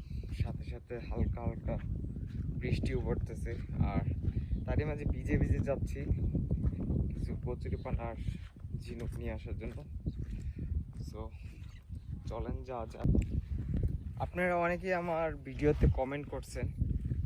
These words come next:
যে, "ভাই, বালি হাঁস বিক্রি করবেন কিনা?" আর ওই কমেন্টের মধ্যে আমি অনেকজনকেই দেখছি যে, আহ, তাদের বালি হাঁসের বাচ্চা বিক্রি করবে, কেউ বালি হাঁস বিক্রি করবে, অনেকেই কমেন্ট করছে। আর,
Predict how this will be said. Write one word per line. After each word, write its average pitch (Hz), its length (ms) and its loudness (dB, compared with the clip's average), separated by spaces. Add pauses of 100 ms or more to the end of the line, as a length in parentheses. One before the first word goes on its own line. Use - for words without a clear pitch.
(240)
যে, 117 360 -4
"ভাই, 120 200 0
বালি 120 260 4
হাঁস 120 120 6 (100)
বিক্রি 120 260 -6
করবেন 117 460 2
কিনা?" 117 200 -2 (400)
আর 110 340 2
ওই 135 160 2
কমেন্টের 156 500 4
মধ্যে 160 260 6
আমি 151 180 6
অনেকজনকেই 143 680 0
দেখছি 127 460 0
যে, 123 320 2
আহ, - 580 0
তাদের 123 460 6
বালি 135 280 8
হাঁসের 135 580 0 (380)
বাচ্চা 135 360 -2
বিক্রি 135 320 4
করবে, 131 260 0
কেউ 135 180 -4
বালি 120 260 -2
হাঁস 135 200 -6
বিক্রি - 300 0
করবে, 123 300 -2 (360)
অনেকেই 135 320 -4
কমেন্ট 113 380 -4
করছে। 117 300 -4
আর, 117 120 -2